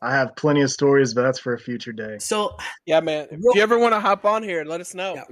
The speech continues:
Speaker 2: real quick.
Speaker 1: Oh, dude,
Speaker 2: So,
Speaker 1: I'm
Speaker 2: this, this started, we're on a video right now. So we're on a video. You started in a well-lit room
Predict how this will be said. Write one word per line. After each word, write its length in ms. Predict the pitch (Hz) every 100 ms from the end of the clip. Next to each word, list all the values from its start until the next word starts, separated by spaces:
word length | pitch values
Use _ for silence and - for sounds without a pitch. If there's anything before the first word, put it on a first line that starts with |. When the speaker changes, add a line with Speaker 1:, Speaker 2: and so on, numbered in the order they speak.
| 135
Speaker 2:
real 180 | 196 226
quick. 240 | - 180
Speaker 1:
Oh, 140 | 156 147
dude, 140 | 160
Speaker 2:
So, 80 | 170
Speaker 1:
I'm 120 | 139 - _ _ _ _
Speaker 2:
this, 240 | 226 277 -
this 240 | 175 226
started, 420 | - 196 170 135
we're 140 | 151 254
on 80 | 208
a 20 | 131
video 380 | 151 139 104
right 180 | 101 107
now. 260 | 107 98 - _ _
So 160 | -
we're 220 | 113 165 190
on 100 | 160
a 40 |
video. 400 | 143 135 110 107 _ _ _ _ _ _ _ _ _ 151 131
You 200 | 196 302
started 500 | - 233 214 147 127 -
in 100 | 165
a 160 | 139 127
well-lit 420 | 143 170 180 226 233
room 340 | 180 160 208